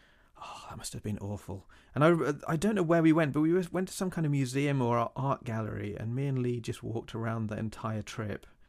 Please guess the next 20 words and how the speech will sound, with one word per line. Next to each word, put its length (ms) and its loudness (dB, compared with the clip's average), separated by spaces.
Just, 600 -8
oh, 320 -8
why 340 6
we 180 8
didn't 220 2
get 160 4
punched 340 2
in 60 2
the 80 -2
face, 480 -4
I 80 2
just 300 2
don't 260 4
know. 280 8
<laughs> 100 8
It 100 -2
was 140 6
awful. 480 0
I, 240 12
I, 240 8